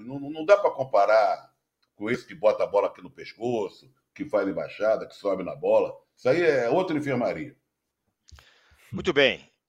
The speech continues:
Speaker 2: Fechamos aqui o nosso grande posse de bola. Obrigado, Mauro. Obrigado, Trajano. Obrigado,
Speaker 1: Chegamos
Speaker 2: Arnaldo.
Speaker 1: aos quatro mil e quinhentos, Arnaldo?
Speaker 2: Chegamos
Speaker 1: Ô,
Speaker 2: em
Speaker 1: Tirone.
Speaker 2: cinco mil likes, é, amigo.
Speaker 1: Opa.
Speaker 2: Passamos da nossa meta.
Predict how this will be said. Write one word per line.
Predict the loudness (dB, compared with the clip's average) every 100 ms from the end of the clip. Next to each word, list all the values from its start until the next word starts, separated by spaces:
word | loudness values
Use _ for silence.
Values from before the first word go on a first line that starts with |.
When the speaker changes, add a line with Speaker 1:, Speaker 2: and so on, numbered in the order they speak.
| _ _ _ _ _ 0
Speaker 2:
Fechamos | 4 4 6 6 6 4
aqui | 4 2 -2 0
o | 0
nosso | 0 -2 -4 -6 -4 -6 -8 -12 -20 _ _ _ _ _ _ _ -4
grande | -2 0 0
posse | 0 0 -2
de | -2
bola. | 4 6 4
Obrigado, | 2 -2 2 2 2
Mauro. | 0 4 4 2
Obrigado, | -4 -2 -2
Trajano. | -2 -8 -4 -4 -4
Obrigado, | -8 -2 0 0 -2 -10 -2
Speaker 1:
Chegamos | 2 4 6
Speaker 2:
Arnaldo. | 6 8 10
Speaker 1:
aos | 8 8
quatro | 8 8 6
mil | 4 4
e |
quinhentos, | 4 0 0 0
Arnaldo? | 2 2
Speaker 2:
Chegamos | 0 2 6 6 4 0
Speaker 1:
Ô, |
Speaker 2:
em | -2
Speaker 1:
Tirone. | -2
Speaker 2:
cinco | -2 -2 -4 0 0
mil | 2 4 4
likes, | 4 4 2 -2 -14 -14
é, | -12 -12
amigo. | -10 -4 0
Speaker 1:
Opa. | 0
Speaker 2:
Passamos | 0 2 4 4 2
da | 0
nossa | 0 -2 -6 -8
meta. | -8 -8 -16